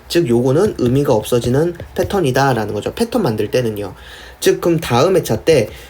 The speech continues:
구백육십 회차를 우리가 분석할 거니까 구백육십 회차 기준으로 오 주치 당번을 나열을 하고,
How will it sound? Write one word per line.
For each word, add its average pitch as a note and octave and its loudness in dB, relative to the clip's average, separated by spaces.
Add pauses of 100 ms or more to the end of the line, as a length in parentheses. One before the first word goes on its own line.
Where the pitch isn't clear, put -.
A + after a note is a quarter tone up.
(100)
구백육십 F#3 2
회차를 G3 2
우리가 B2 2
분석할 C3+ -2
거니까 D3 0 (260)
구백육십 C3+ 0
회차 E3 0
기준으로 A#2 0 (240)
오 D3+ 4
주치 G3+ -2
당번을 D3 0
나열을 G#2+ -2
하고, C3+ -2